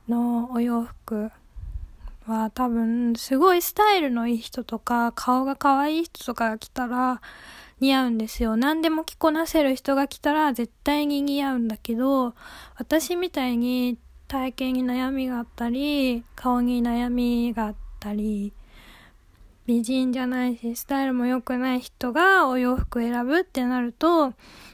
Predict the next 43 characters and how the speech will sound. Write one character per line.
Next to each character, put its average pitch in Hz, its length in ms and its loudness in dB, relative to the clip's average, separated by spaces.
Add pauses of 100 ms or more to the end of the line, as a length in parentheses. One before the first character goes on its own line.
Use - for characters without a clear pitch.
な 254 100 0
ん 240 40 0
か 247 100 -2
自 226 140 -2
由 247 720 0 (480)
の 226 160 2
デ 226 160 0
ザ 247 180 0
イ 247 80 2
ン 247 40 2
よ 240 120 0
り 233 120 0
も、 311 400 2 (540)
こ 240 240 0
う 233 80 2
い 233 460 0
う、 220 60 -10 (720)
ね、 254 160 0
な 247 140 2
ん 220 40 -2
か、 226 260 -6 (1700)
う 247 60 0
ん、 233 320 2
可 254 220 0
愛 262 200 0
く 240 260 -6 (3000)
作 - 280 -4
ら 247 160 2
れ 226 80 -2
た 220 180 -4
シ 359 200 2
ン 330 100 -4
プ 269 120 2
ル 240 120 0
な 240 160 2
も 247 160 2
の 254 180 2
よ 247 120 0
り 233 120 -2
も 285 220 0
可 254 260 0
愛 247 240 0
く、 220 300 -6